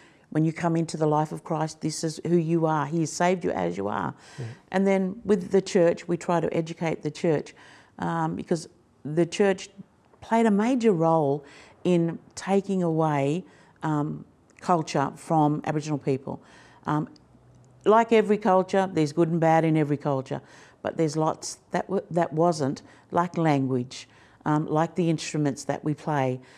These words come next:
Speaker 1: Um, they're all connected to this country and who we are as people. Yeah.
Speaker 2: A-, as people come to the church that you and your husband run,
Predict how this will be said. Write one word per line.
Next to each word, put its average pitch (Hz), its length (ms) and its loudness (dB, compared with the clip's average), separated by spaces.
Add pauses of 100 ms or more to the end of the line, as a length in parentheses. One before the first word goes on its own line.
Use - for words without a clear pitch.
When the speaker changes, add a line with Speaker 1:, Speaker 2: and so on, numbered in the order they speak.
(200)
Speaker 1:
Um, 147 460 -2
they're 156 160 0
all 160 160 0
connected 156 560 -6
to 175 280 2
this 160 300 -2
country 151 500 -2
and 135 140 -2
who 156 220 0
we 147 180 0
are 139 180 -2
as 139 140 -10
people. 139 460 -8 (440)
Yeah. 151 200 -6 (180)
Speaker 2:
A-, - 300 -6
as 190 180 4
people 165 300 4
come 143 260 2
to 135 320 2
the 151 240 -2
church 131 380 0
that 131 180 2
you 127 160 2
and 127 80 2
your 120 100 2
husband 113 420 -2
run, 120 360 -2